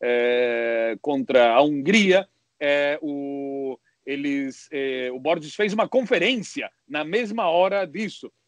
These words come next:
não é? Então, assim como uma espécie de rebeldia, eh, contra o futebol, mas especialmente contra a ditadura militar. Mas esse conto que eles escreveram juntos, o Borges e o Bioy Casares,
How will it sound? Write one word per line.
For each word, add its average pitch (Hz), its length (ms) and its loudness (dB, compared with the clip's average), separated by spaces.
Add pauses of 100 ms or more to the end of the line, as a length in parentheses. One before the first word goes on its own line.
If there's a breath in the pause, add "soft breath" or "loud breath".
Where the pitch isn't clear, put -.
(140)
não 151 120 -8
é? 175 100 -4
Então, 170 320 -6
assim 196 180 -2
como 285 140 -8
uma 277 60 -2
espécie 208 340 -2
de 185 80 -4
rebeldia, 185 640 2 (300 soft breath)
eh, 165 300 2
contra 311 260 -2
o - 20 -8
futebol, 285 320 -2
mas 269 160 -4
especialmente 226 580 -8
contra 214 280 0
a - 20 -2
ditadura 180 420 0
militar. 175 520 0 (340 soft breath)
Mas 220 340 4
esse 247 280 -2
conto 185 600 -2 (200)
que 151 120 4
eles 135 260 2
escreveram 127 640 2
juntos, 156 420 0
o 104 60 -8
Borges 110 640 6
e 107 120 -2
o 98 80 0
Bioy 120 260 4
Casares, 120 480 2